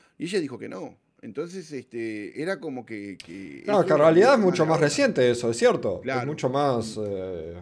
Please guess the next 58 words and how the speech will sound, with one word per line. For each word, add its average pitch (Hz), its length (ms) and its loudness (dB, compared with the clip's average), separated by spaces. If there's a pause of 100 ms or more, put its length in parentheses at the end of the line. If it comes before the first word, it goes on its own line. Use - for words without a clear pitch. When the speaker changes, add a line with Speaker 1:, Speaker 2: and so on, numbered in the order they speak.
(580)
Speaker 2:
más 139 180 4
de 165 80 10
los 139 160 4
Speaker 1:
Es 127 140 2
que 127 160 0
Speaker 2:
documentales. 127 380 0 (500)
Speaker 1:
claro, 165 320 0
es 190 60 -6
como 185 200 -8
que 170 120 -10
eso 190 160 -12
lo 190 80 -8
trajo 190 220 -12
la 143 120 -10
pornografía, 117 580 -10
¿no? 151 120 -12
Y 143 60 -10
después 147 220 -12
se 180 40 -12
empezó 127 220 -14
a - 20 -10
implementar 165 580 -8
y, 117 180 -10 (360)
y 120 120 -12
bueno, 156 220 -4
y 127 80 -4
hoy 165 160 0
en 165 180 -6
día 202 460 -2
es 120 180 -12
algo 156 220 -4
súper 175 440 -8
normal 190 560 -6 (580)
y 147 120 -8
que 190 260 -2
no 156 160 -6
entiendo 208 580 -6
por 151 160 -10
qué 185 140 -8
cuando 135 360 -4
se, 104 320 -12
cuando, 117 360 -8
cuando 117 200 -14
se 127 120 -18
juntan 175 360 -6
la, 127 160 -6
la, 127 180 -10
las 127 220 -6
turras 202 520 -6
se - 140 -12
empiezan 160 380 -10
a 127 80 -8
putear 175 360 -4
y 185 60 -6
se 151 120 -12
gritan, 143 280 -12
"Chupa 180 300 -10
pijas", 262 520 -14